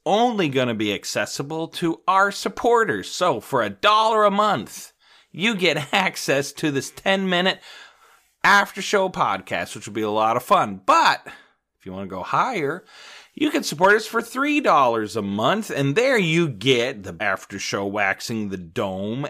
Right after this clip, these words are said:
as well as a sticker. We've created some Bald Head Bible merch, if you'd like to look at it that way, and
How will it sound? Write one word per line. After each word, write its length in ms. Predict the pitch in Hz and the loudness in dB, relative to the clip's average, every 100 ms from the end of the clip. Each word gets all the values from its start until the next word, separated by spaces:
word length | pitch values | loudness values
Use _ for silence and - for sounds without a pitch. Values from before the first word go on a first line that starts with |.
| - | -2
as 240 | 139 139 | -2 -2
well 480 | 110 147 247 277 269 | -2 2 4 4 2
as 720 | 147 95 92 120 185 190 - - - - _ _ _ - | 2 2 0 0 -2 -4 -10 -14 -20 -20 _ _ _ -4
a 80 | |
sticker. 680 | - - - 320 - 160 - - _ _ _ _ _ _ _ - - - - | -2 0 0 0 2 0 0 -8 _ _ _ _ _ _ _ -20 -20 -8 -2
We've 200 | 170 139 | -2 -2
created 520 | - 180 190 202 190 | 0 2 4 2 0
some 340 | - 175 165 | 0 2 2
Bald 260 | 127 131 123 | 2 2 0
Head 360 | 113 202 160 | 0 0 2
Bible 420 | 135 147 170 170 160 | 2 4 4 2 0
merch, 720 | 151 165 202 214 - - - _ - | 0 2 0 -2 -4 -4 -4 _ -4
if 220 | 147 139 | -2 -2
you'd 140 | 120 | 0
like 180 | 131 131 | 0 0
to 80 | 131 | 0
look 140 | 147 | 0
at 60 | 151 | 0
it 80 | 120 | 0
that 180 | 110 | 0
way, 320 | 101 117 143 | 0 2 2
and 100 | 135 | 2